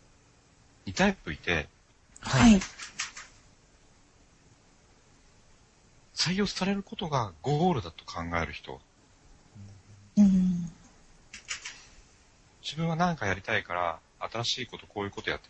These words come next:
Speaker 1: てみたいとか、これまでの業界、業種、会社ではやってなかった違うことを新しい環境でやってみたい、チャレンジしてみたい。だからどっかの会社に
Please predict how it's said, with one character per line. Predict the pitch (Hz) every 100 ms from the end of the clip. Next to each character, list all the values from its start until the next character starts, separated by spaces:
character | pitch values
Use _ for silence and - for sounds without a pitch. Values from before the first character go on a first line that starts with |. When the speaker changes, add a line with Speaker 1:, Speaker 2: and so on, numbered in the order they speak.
| _ -
Speaker 1:
て |
み | 87
た | - 87
い | 80
と |
か、 | - 95 87 82 _ _ _ _ _ _ - - - - - - - _ - - - - - - -
こ | -
れ | 120
ま | 123
で | 110
の | 87 85
業 | 92
界、 | 90 90 87 90 -
業 | 92
種、 | 87 -
会 | 87 - 87
社 | - 87 82 -
で | 131
は | 87 - - - - - - - - - - - - - -
や |
っ | 98
て | -
な | 107
か | 95
っ | 87
た |
違 | 85 - 107 139
う |
こ | 147 -
と | 113
を | 101 131 -
新 | - - 107
し | - 131
い | -
環 | - 92 82
境 | - 82
で | 92 - - - -
や | 87
っ | 87
て | - - -
み | 95
た | 90 82
い、 |
チ | - 101
ャ |
レ | 104
ン |
ジ | 95
し | -
て | 87
み |
た | 76 76
い。 | - - _ - _ - - - - - - - - - - - - -
だ |
か | 202 208
ら |
ど | 160
っ | 147
か | -
の | 104
会 | - 95
社 | 90 98
に | 110 113